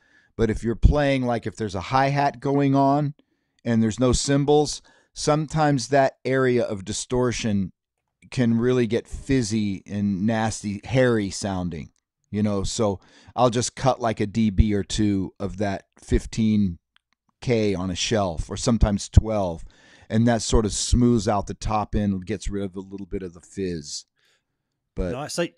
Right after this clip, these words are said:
Speaker 2: you go for a
Speaker 1: Yeah.
Speaker 2: shelf rather than a, a complete low-pass filter?
Speaker 1: Yeah, on
Speaker 2: Yep.
Speaker 1: tha-, that one, a shelf, because I don't wanna get rid of anything under that. You know, I only got, wanna get rid of fifteen and above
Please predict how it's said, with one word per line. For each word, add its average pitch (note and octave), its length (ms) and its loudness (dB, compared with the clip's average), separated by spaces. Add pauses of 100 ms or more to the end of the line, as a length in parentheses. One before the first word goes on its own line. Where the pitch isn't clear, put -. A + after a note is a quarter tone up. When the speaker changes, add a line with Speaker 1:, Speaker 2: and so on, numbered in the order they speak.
Speaker 2:
you F3 320 -8
go F#3 160 0
for E3 140 -6
a C#3 60 -4
Speaker 1:
Yeah. - 60 -4
Speaker 2:
shelf E3 280 0
rather C#3 260 -4
than C3+ 340 -6
a, B2+ 220 -8
a B2+ 80 -8
complete B2+ 420 -12 (160)
low-pass B2+ 380 -8
filter? C#3+ 160 2
Speaker 1:
Yeah, B2+ 320 6
on C3+ 240 2
Speaker 2:
Yep. D3+ 120 -4
Speaker 1:
tha-, C3+ 60 -10
that E3+ 320 6
one, C#3 140 0
a B2 40 0
shelf, C#3 400 2
because A#2 220 -8
I C3 120 2
don't D3 160 0
wanna C#3+ 180 0
get B2+ 220 -4
rid C#3 160 -4
of B2 120 0
anything A#2 440 -4 (180)
under A#2+ 440 0
that. E2+ 340 -12 (920)
You A2 140 -2
know, A2 280 -2
I B2 100 0
only C3+ 280 2
got, C3 240 0
wanna B2+ 260 0
get A#2+ 240 -2
rid A#2+ 240 0
of A2 120 -2
fifteen B2 640 0
and G2+ 140 0
above F2+ 460 -4